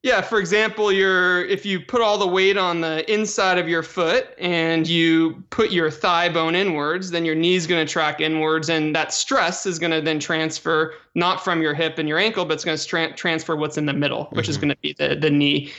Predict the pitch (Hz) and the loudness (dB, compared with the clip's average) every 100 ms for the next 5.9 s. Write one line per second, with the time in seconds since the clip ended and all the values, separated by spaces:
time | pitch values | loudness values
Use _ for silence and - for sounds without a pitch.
0 | - 208 214 202 202 175 180 180 175 170 | -2 2 2 2 2 2 0 0 -2 -2
1 | 170 156 - - 180 139 - - _ _ | -6 -8 -10 -6 -6 -6 -10 -20 _ _
2 | - 160 160 156 147 160 147 147 - 147 | -4 0 0 0 -2 -2 -2 -6 -14 -12
3 | 135 180 185 196 185 165 156 - 185 170 | -2 0 2 0 0 -2 -4 -6 -6 -4
4 | 156 151 139 165 156 135 139 - _ _ | -4 -4 -4 -2 -2 -4 -8 -14 _ _
5 | _ 160 160 147 175 180 170 165 160 | _ -2 0 0 2 2 2 0 -4